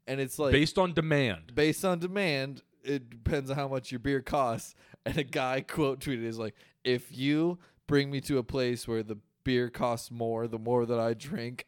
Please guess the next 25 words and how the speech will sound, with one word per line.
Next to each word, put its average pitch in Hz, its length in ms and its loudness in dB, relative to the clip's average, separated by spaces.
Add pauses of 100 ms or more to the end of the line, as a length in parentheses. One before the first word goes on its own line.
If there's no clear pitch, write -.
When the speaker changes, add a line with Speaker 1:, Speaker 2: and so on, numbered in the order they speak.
(100)
Speaker 1:
I'm 110 120 -6
gonna 110 140 -8
fucking 113 480 -8
cold 107 300 -8
cock - 300 -10
you." - 120 -4 (260)
<laughs> 392 100 2 (760)
And 160 260 0
I 180 140 6
Speaker 2:
A 175 40 8
hundred 160 200 8 (120)
Speaker 1:
under- - 20 8
Speaker 2:
percent. 202 500 4
Speaker 1:
No, 139 380 2
yeah. 113 200 0 (140)
Bring, 160 340 2
bring 196 200 4
me 202 60 -2
to 196 60 6
a 175 60 4
place 180 300 0
where 165 60 -6
the 143 80 0
beer 147 240 0
is 127 380 -2